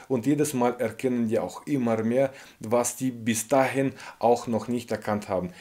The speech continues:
Es wird sehr interessant sein, denn am Beispiel der Stürmung des Kapitols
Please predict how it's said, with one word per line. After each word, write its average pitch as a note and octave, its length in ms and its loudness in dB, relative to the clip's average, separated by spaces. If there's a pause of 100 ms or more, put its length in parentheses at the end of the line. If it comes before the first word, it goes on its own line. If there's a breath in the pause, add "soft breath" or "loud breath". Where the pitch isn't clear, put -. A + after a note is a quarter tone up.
Es A#2+ 200 -2
wird B2+ 280 2
sehr E3+ 380 8
interessant C3 760 4
sein, C#3+ 260 6 (320 loud breath)
denn C#3+ 300 4 (1400)
am F#2+ 260 -4
Beispiel C3+ 600 2
der F#2+ 220 -6
Stürmung B2 680 -2
des F#2 240 -6
Kapitols - 640 -4